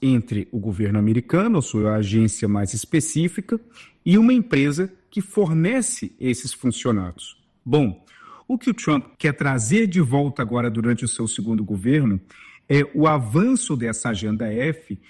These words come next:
que é de modificar completamente as regras de como funciona isso.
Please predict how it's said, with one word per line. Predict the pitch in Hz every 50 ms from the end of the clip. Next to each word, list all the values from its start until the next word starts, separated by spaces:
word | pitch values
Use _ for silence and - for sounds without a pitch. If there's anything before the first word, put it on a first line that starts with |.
| - - - _ _ _
que | _ - 160 151 143 143
é | 151 160 165
de | 156 131 131 160 175 185 190 - - _ _
modificar | - 165 185 190 175 185 - - 180 175 - - 170 160 175 185 185 - _ _
completamente | _ - 202 202 185 185 190 202 208 220 226 226 - 185 160 151 151 165 175 165 - 175
as | 156 151 -
regras | 143 147 156 160 147 170 165 160 147
de | 139 156
como | - - 160 160 170 170
funciona | 156 - 175 170 - - - 165 165 170 165
isso. | 143 120 107 - - - -